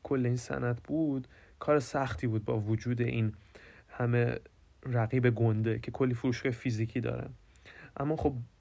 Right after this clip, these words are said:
بیزنس نتفلیکس از همون اولش رو وبسایتشون پیاده می‌شده و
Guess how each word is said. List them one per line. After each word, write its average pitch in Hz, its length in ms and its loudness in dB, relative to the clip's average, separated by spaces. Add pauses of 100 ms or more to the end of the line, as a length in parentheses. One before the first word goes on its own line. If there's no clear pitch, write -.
بیزنس 131 440 0 (600)
نتفلیکس 127 800 0 (240)
از 120 140 -2
همون 139 280 -2
اولش 135 680 2 (280)
رو 123 80 2
وبسایتشون 120 800 0 (420)
پیاده 113 340 0
می‌شده 120 460 -6 (320)
و 117 320 4